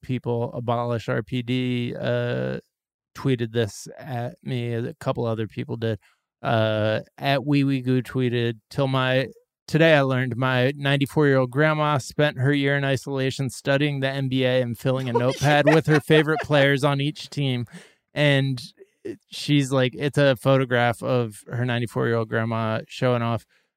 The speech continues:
Speaker 1: a legal pad with three teams written on it and her, their favorite players underneath.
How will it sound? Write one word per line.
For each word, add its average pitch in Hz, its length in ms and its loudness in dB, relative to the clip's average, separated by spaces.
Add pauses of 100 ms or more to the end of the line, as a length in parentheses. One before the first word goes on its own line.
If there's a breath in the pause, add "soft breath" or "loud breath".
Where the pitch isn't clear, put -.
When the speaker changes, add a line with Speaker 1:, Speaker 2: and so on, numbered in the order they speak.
(140)
Speaker 1:
a 110 480 0 (140)
legal 147 420 4
pad 120 380 0
with 117 260 -2
three 175 360 2
teams 151 400 0
written 120 240 -2
on 104 200 -6
it 110 240 -8
and 127 280 -6
her, 156 220 -6
their 131 220 0
favorite 127 300 -2
players 120 360 0
underneath. 113 520 -4